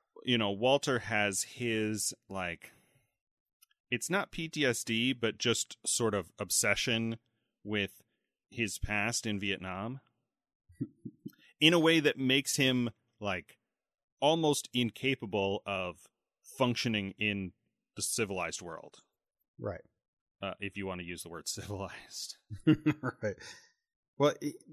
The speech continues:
Speaker 2: I, I liked, I liked, yeah, that, while that is the, the constant within the whole thing for sure,
Speaker 1: Mm-hmm.
Speaker 2: the, uh, you, I like, I liked the term episodic. I mean, you can kinda know that there's a plot line about Bunny and,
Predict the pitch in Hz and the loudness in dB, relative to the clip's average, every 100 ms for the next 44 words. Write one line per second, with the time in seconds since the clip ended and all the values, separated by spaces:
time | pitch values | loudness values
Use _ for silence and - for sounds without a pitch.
0 | - 143 165 165 180 170 165 - - 143 | -6 0 2 4 8 8 8 2 0 6
1 | 160 160 151 - 160 175 139 156 151 160 | 8 8 6 0 6 6 8 6 8 8
2 | 160 151 147 143 123 123 110 - _ _ | 8 8 4 2 6 6 6 0 _ _
3 | _ _ - 117 - - 135 120 117 101 | _ _ -10 -6 0 6 8 6 2 -4
4 | - - 117 113 110 110 110 113 104 101 | -6 -6 0 2 2 0 0 0 -2 -4
5 | 98 123 104 - - - 98 87 120 120 | 0 2 2 -2 -12 -12 -10 2 6 6
6 | 113 110 98 101 _ _ _ _ 131 139 | 8 6 4 0 _ _ _ _ 6 10
7 | 143 135 117 - - 151 165 - 156 160 | 10 10 6 0 8 12 12 10 8 8
8 | 127 - 135 113 104 - 107 - - 120 | 4 2 4 4 0 0 -2 -4 -8 0
9 | 120 123 151 156 117 - 156 160 - - | 2 4 2 2 0 4 6 4 2 -8
10 | - 123 131 139 139 117 135 127 - - | -2 4 8 8 8 6 4 4 4 6
11 | 131 127 123 120 117 113 113 110 107 113 | 6 6 4 4 4 6 6 4 2 2
12 | 113 113 110 110 104 98 | 2 2 2 2 0 -4